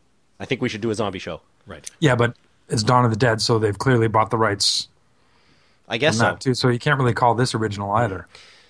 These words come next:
Speaker 1: No, I guess they've bought the rights from the Romero estate. Uh, if he even owns it anymore, I don't know.
Speaker 3: I know
Speaker 1: Uh,
Speaker 3: he doesn't own, uh, Night of the Living Dead 'cause he made that mistake when he was a younger
Speaker 1: it's,
Speaker 3: man.
Speaker 1: it's in the public domain,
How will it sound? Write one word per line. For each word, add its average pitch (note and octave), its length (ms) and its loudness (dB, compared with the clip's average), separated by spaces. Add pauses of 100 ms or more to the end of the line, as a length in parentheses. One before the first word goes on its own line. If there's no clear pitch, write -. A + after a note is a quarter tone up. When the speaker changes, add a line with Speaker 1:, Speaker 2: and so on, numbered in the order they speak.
(140)
Speaker 1:
No, E3+ 320 4
I C3+ 120 -2
guess D3+ 200 -2
they've C#3+ 180 -2
bought B2 220 2
the C3 80 0
rights A#2 320 -2
from A2+ 580 -4 (240)
the G#2 360 -6 (160)
Romero G#2 440 0
estate. G2+ 420 -6 (480)
Uh, - 300 -12
if F#2+ 140 -14
he A2+ 160 -6
even G2 140 -4
owns G2+ 180 -4
it F#2 80 -6
anymore, E2+ 360 -8
I F#2 80 -6
don't F#2+ 100 -6
know. G2+ 200 -8 (960)
Speaker 3:
I B2 140 2
know F3 140 6
Speaker 1:
Uh, - 20 10
Speaker 3:
he G3+ 60 8
doesn't F#3+ 240 4
own, D#3 300 2
uh, A2+ 280 2
Night A#2+ 220 -2
of A#2 60 -2
the A#2+ 40 0
Living A2 260 0
Dead G2 320 -4
'cause F#2 260 -8
he - 100 -14
made G2+ 180 -8
that G2+ 100 -8
mistake F#2+ 380 -12
when G2+ 100 -12
he G2+ 60 -8
was G2 120 -10
a G2+ 60 -10
younger G2+ 320 -8
Speaker 1:
it's, G#2 200 -4
Speaker 3:
man. F#2+ 120 -10
Speaker 1:
it's D#3 140 -4
in C4+ 80 -2
the - 80 0
public A#2 300 -4
domain, G#2+ 400 -6